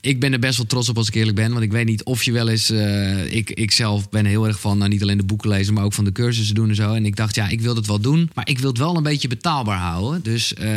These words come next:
het is eigenlijk niet normaal. Het is honderdzevenennegentig euro.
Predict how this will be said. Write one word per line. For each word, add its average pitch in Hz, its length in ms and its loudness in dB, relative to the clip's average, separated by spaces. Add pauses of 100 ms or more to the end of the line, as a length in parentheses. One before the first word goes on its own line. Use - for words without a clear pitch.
(120)
het 107 320 -4
is 117 140 0
eigenlijk 190 460 0
niet 170 100 4
normaal. 147 440 0
Het 127 160 -4
is - 380 -2
honderdzevenennegentig 170 1160 2
euro. 92 400 2